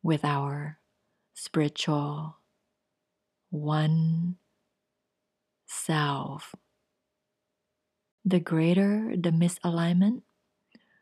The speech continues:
the more we spend too much time in beta, not enough time in alpha, theta,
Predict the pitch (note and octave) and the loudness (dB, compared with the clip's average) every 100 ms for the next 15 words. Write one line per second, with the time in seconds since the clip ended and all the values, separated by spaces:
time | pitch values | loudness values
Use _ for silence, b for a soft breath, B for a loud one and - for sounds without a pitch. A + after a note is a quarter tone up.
0 | b b _ - F3 D#3+ D#3 D#3+ G#3 F#3+ | b b _ -2 2 4 4 6 8 8
1 | E3 E3 E3 - D#3 F3 G#3+ - F#3 F3 | 4 0 -2 -4 2 2 2 0 2 4
2 | F3 F3+ - G#3 G#3 F#3+ - D#3 D3+ D#3 | 2 2 2 4 4 2 -4 -4 -2 2
3 | F3+ F#3+ - E3+ F#3 F#3+ D3 C#3 - D3+ | 2 2 4 6 8 6 4 -4 -4 -2
4 | E3 G#3 A3 b b b b - D#3 D3 | -2 -2 -6 b b b b -2 0 2
5 | D#3+ G3 G3+ F3+ - D#3 C#3+ C#3+ E3 G3+ | 4 6 6 4 -4 -4 -2 -2 0 0
6 | b b b b b _ F3 F3 F3+ G3 | b b b b b _ 4 8 8 8
7 | G#3 - D3+ C#3+ D3 - D3 D#3 G3 G3 | 4 -2 -4 -4 -4 -2 -2 -2 -4 -8
8 | _ - C#3 C3+ C#3+ D#3+ G3 | _ -4 -2 -2 -2 0 -2